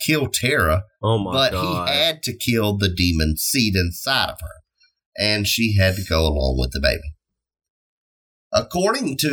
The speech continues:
Speaker 1: the prosecutor, none of the spikes which injured the victim's face penetrated the brain.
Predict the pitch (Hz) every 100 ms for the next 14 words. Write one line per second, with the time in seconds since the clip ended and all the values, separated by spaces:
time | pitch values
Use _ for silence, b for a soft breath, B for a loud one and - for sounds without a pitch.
0 | 131 123 113 - 107 92 - 101 87 98
1 | 120 139 175 190 202 202 - 110 107 233
2 | - 110 - - 113 127 143 147 151 147
3 | 123 127 - 101 117 123 - 117 104 -
4 | 98 90 80 78 82 76 60 55